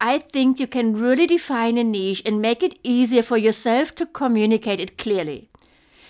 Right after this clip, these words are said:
It's your topic, your story, and your audience. Those things you need to become clear of. Um, another example, let's say you are a yoga teacher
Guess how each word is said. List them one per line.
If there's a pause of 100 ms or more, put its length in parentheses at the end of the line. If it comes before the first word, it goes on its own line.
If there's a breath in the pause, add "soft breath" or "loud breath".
(160 soft breath)
It's
your
topic, (240 soft breath)
your
story, (120)
and
your
audience. (360 loud breath)
Those
things (100)
you
need
to
become
clear
of. (1040 soft breath)
Um,
another
example,
let's
say
you
are
a
yoga
teacher